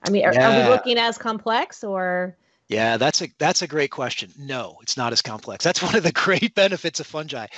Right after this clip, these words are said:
Speaker 2: Uh, you're absolutely right, 'cause I've worked on plants. There's, there's scores, if not hundreds of compounds. In a fungal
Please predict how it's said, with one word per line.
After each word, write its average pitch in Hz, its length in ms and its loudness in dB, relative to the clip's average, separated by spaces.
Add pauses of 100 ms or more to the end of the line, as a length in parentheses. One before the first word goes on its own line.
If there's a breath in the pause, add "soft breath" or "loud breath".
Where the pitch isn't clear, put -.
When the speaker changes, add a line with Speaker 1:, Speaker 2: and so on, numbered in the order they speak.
(380 loud breath)
Speaker 2:
Uh, 143 500 2
you're 185 240 0
absolutely 175 400 0
right, 139 220 -2
'cause 123 140 -12
I've 139 160 -2
worked 151 200 -12
on 123 100 -10
plants. 113 320 -14
There's, 127 320 -10 (640)
there's 139 400 -8 (260)
scores, 170 680 0
if 143 100 -8
not 131 160 -6
hundreds 135 280 -6
of - 60 -10
compounds. 120 440 -10 (320 loud breath)
In 214 140 4
a - 20 4
fungal 349 520 2